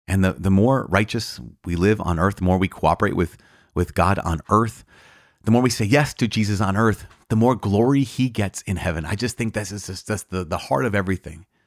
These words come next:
And we're gonna talk about more about this in the chapters to come as John learns more and more about heavenly worship. But one of the things that is, seems to be revealed, and again, it seems to be revealed, maybe it's just my interpretation, but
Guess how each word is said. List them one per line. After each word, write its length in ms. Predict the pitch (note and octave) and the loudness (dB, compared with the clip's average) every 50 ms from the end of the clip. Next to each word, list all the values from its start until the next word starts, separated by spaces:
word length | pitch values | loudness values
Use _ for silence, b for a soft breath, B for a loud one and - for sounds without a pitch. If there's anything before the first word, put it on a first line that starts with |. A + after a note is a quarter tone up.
| _ _ _ _ _ _ _ _ _ _ _ _ _ _ - | _ _ _ _ _ _ _ _ _ _ _ _ _ _ -4
And 100 | G#2 A2 | 0 2
we're 80 | A2 | 2
gonna 80 | G2+ - | 2 2
talk 140 | B2+ B2 B2 | 0 0 0
about 140 | A#2 F#2+ | 0 0
more 160 | F#2+ G2 G#2 A2+ | 2 4 4 4
about 220 | G2 F2+ D#2+ - | 4 2 0 0
this 180 | E2+ D2+ - D#2+ | -2 -4 -2 -2
in 100 | D#2+ D#2 | -4 -4
the 60 | C#2+ | -2
chapters 360 | - F#2+ F2 - F2+ E2 - | -2 -2 -2 0 -2 -4 -4
to 80 | - - | -6 -10
come 320 | - - G#2+ G2 E2+ - B B B B B B | -4 -2 0 0 -2 -4 B B B B B B
as 160 | B F#2 E2+ E2 | B -4 -2 0
John 380 | - F#2+ G2+ G#2+ G2 E2+ E2+ | 2 4 4 4 4 0 -2
learns 380 | E2+ E2 G#2+ A#2+ C3 C3+ A#2+ - | -2 0 2 2 4 2 2 4
more 180 | G#2 G#2 A2 | 4 4 4
and 100 | F#2+ F2+ | 4 4
more 180 | F2+ G2 G2 F#2+ | 4 4 4 4
about 240 | F#2 D#2 E2+ D2 - | 2 2 0 -2 0
heavenly 300 | - A2+ G2+ G2 F2 D#2+ | -2 0 0 2 2 2
worship. 420 | D2+ G2 G#2+ G#2 - - C#2 - - b b b b b b b b b b _ _ - | 2 2 0 0 -2 -6 -6 -8 -10 b b b b b b b b b b _ _ -2
But 100 | - G#2+ | 0 2
one 140 | G2+ A#2+ C#3 | 2 4 2
of 100 | C3 A2+ | 2 0
the 80 | G#2 F2+ | 0 0
things 320 | G2+ F#2 F2+ E2+ - - - | 2 2 2 0 -2 -8 -6
that 220 | - F2 E2+ - - | -4 -4 -4 -4 -4
is, 140 | - F#2 - | -6 -8 -6
seems 300 | - - - E3+ F3+ - | -4 -2 0 0 0 0
to 80 | - G#2+ | 0 0
be 100 | G2 F2 | 0 2
revealed, 360 | E2 E2 C2+ D2+ D2 D2 F#2 | 2 0 0 0 -4 -2 -2
and 60 | F#2 | -2
again, 180 | G2+ C3+ C#3 G#2+ | 0 0 -2 -2
it 60 | - | -4
seems 240 | - - A2+ F#2+ - | -2 0 0 0 0
to 60 | - | -2
be 100 | - D2+ | -4 -4
revealed, 240 | D#2 - - E2 E2 | -4 -4 -4 -2 0
maybe 160 | G2+ G#2 A2+ | 0 0 0
it's 80 | G#2+ - | -2 -4
just 140 | E2 - | -4 -2
my 100 | E2+ D2+ | -2 -2
interpretation, 600 | D2+ C#2+ - - - D2 - - D#2+ - - E2 | -2 -2 -4 -8 -10 -8 -8 -8 -8 -4 -4 -4
but 180 | D2+ D#2 D2 - | -2 -2 -4 -6